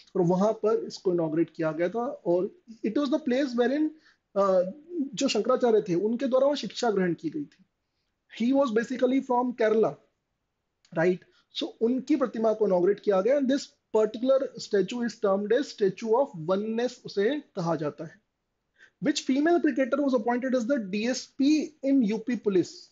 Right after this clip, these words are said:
किस फीमेल क्रिकेटर को यूपी पुलिस, जो वहाँ पुलिस होती है, वहां पर उनको डीएसपी की पोजीशन दी गई है? तो she is दीप्ति शर्मा।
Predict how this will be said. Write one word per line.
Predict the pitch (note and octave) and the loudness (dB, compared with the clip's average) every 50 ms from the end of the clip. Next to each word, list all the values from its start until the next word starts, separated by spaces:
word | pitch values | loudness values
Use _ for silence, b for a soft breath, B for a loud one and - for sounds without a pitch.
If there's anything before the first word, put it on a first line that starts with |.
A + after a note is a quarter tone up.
| _ _ _ - | _ _ _ -2
किस | D4 D#4+ C#4+ - - | 0 0 0 -2 -4
फीमेल | B3+ A3+ A#3 B3 B3+ | -4 -2 -2 -2 -2
क्रिकेटर | A3+ A#3 G3 A3 G#3 G#3 G3+ G#3 | -4 -2 0 0 0 0 -2 -4
को | G#3 B3 B3 C4 | -4 -4 -6 -4
यूपी | A3 G3+ G#3 - A#3+ | -4 -6 -6 -6 -8
पुलिस, | G#3 - A3+ G#3+ A3+ A3 - | -6 -2 0 0 0 0 -2
जो | - G#3+ | -4 -2
वहाँ | G3 F#3+ F#3 | -2 -2 -2
पुलिस | F3 - G3+ G3 A3 - | -4 -4 -4 -4 -2 0
होती | A3 F#3+ G3 - G#3 | -2 -2 -2 -2 0
है, | G#3 G#3 | 0 0
वहां | G3 E3 E3+ E3+ F#3+ G3+ | 0 0 -4 -4 -4 -4
पर | F#3+ - G3+ | -2 -2 -2
उनको | G3+ G3 F#3+ F#3 - G#3+ | -2 -2 -4 -4 0 0
डीएसपी | G3+ E3+ E3+ F3+ G3 G3+ - - - G#3 | 0 0 0 -2 -2 -2 -4 -6 -14 -12
की | F3+ - G3 | -10 -6 -2
पोजीशन | E3+ F3 E3 E3+ - F#3 E3+ | 2 2 2 0 -2 -4 -2
दी | E3 E3+ | 0 0
गई | E3 E3+ F3 F#3 | 2 2 2 2
है? | F#3 G3 A3+ C#4 D4 - b b b b b b | 2 2 0 0 -2 -6 b b b b b b
तो | G#3 G#3+ | -2 -2
she | G#3 - - G#3+ G3 G3 G3+ A3 B3+ | -2 -2 -4 -6 -6 -6 -4 -4 -4
is | B3 G3 | -4 -6
दीप्ति | D#3 D#3 F#3 - - _ _ - - A3+ A3 | -4 -4 -4 -4 -6 _ _ -8 -6 -4 -4
शर्मा। | - - F#3 E3 D#3+ D#3 D#3 D#3 C#3 | -2 -2 -2 -2 -2 -2 -4 -6 -8